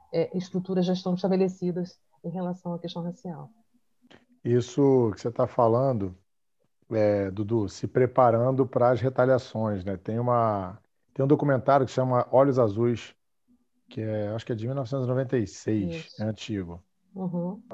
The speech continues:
Speaker 2: Eu acho que o nome da pessoa era Jane Elliott. Ja-,
Speaker 1: Isso,
Speaker 2: Jane
Speaker 1: Jane
Speaker 2: Elliott.
Speaker 1: Elliott, é.
Speaker 2: Jane Elliott, ok. É lá nos Estados Unidos que ocorre, ela tava aula numa escola e ela começa a criar um processo dentro da escola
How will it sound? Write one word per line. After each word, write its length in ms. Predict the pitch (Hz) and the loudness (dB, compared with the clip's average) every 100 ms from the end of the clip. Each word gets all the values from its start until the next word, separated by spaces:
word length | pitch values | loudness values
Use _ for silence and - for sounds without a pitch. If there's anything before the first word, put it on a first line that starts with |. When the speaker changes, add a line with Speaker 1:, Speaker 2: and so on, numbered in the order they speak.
| - _ - | -20 _ 0
Speaker 2:
Eu 100 | 117 | 2
acho 160 | 117 | 2
que 60 | 131 | 0
o 20 | |
nome 180 | 127 127 | 0 2
da 140 | 123 | 2
pessoa 580 | - 123 - 123 127 135 | 2 0 -2 0 4 6
era 220 | 131 127 | 6 4
Jane 560 | 107 98 120 139 143 143 | 2 -2 -2 0 -2 -2
Elliott. 560 | 123 117 107 92 - - 98 | 0 0 0 -4 -8 -16 -10
Ja-, 220 | 104 120 | -6 -2
Speaker 1:
Isso, 360 | 180 160 147 101 | 0 0 -2 -4
Speaker 2:
Jane 280 | 120 131 | -4 -4
Speaker 1:
Jane 200 | 131 160 | -2 0
Speaker 2:
Elliott. 340 | - - - - | 2 0 -4 -12
Speaker 1:
Elliott, 180 | 120 - | -16 -8
é. 240 | 165 147 - | -6 -6 -4
Speaker 2:
Jane 260 | 107 131 131 | 0 0 2
Elliott, 380 | 113 95 82 - | 0 0 -4 -4
ok. 340 | 110 - 85 - - - - - | -4 -4 -10 -12 -20 -20 -20 -2
É 80 | 135 | 6
lá 120 | 151 | 6
nos 140 | 175 147 | 6 4
Estados 280 | - 147 123 | 4 4 4
Unidos 300 | 131 120 - | 2 0 2
que 80 | |
ocorre, 540 | 131 - 139 160 143 139 | 2 4 6 8 8 8
ela 180 | 135 135 | 6 6
tava 300 | 131 123 123 | 6 6 8
aula 220 | 123 120 | 8 6
numa 140 | 120 | 2
escola 520 | 123 - 131 147 160 147 | -2 2 6 8 8 6
e 80 | 135 | 6
ela 140 | 147 | 6
começa 400 | 147 131 143 - | 4 2 2 2
a 40 | - | 0
criar 240 | 143 131 | 4 4
um 120 | 139 | 4
processo 760 | - - 143 123 - 147 160 127 | 0 2 4 4 6 6 6 4
dentro 220 | 131 120 | 2 2
da 100 | 113 | 0
escola 580 | 104 - 127 143 104 | 0 4 8 8 6